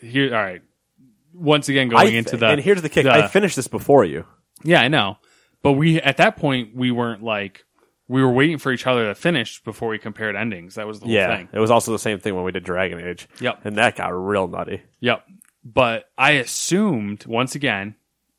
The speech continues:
Speaker 1: assumed that you were gonna do Brotherhood
Speaker 2: <laughs>
Speaker 1: because I'm like, "Oh, that's the Nate thing to do." Brotherhood, obviously, run, run around with Prime, and you didn't. So, like,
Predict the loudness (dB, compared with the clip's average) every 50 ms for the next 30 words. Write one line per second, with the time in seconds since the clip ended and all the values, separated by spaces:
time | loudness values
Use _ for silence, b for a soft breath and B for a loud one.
0 | -10 -10 -8 -8 -2 2 2 4 4 2 0 -2 0 0 0 2 2 0 0 0
1 | 0 0 -2 -2 -4 -4 -6 -6 -4 -2 -2 -2 -2 -2 -4 -6 -10 -10 -10 -12
2 | -8 -6 -4 -2 -2 -2 -2 -2 -4 -6 -6 _ -8 -2 0 2 2 2 2 -2
3 | -4 -4 -4 -4 -4 -6 -10 -10 -8 -8 -6 -8 -8 -8 -12 _ _ _ _ _
4 | _ _ _ _ _ _ _ _ _ _ -6 -6 -4 -6 -6 -6 -4 -4 -4 -6
5 | -6 -10 -18 -18 -18 -18 -18 -20 -14 -8 -8 -6 -6 -6 -8 -10 -10 -10 -10 -10
6 | -8 -10 -10 -8 -6 -6 -6 -6 -6 -10 _ _ _ _ _ _ _ _ _ _
7 | _ _ _ _ _ _ _ _ _ _ _ _ _ -4 -2 -2 0 0 -2 -2
8 | -4 -6 -6 -6 -6 -6 -2 -2 -2 -2 -2 -6 -12 -16 -18 _ _ _ _ _
9 | _ _ -2 2 2 4 4 2 0 0 0 2 2 2 0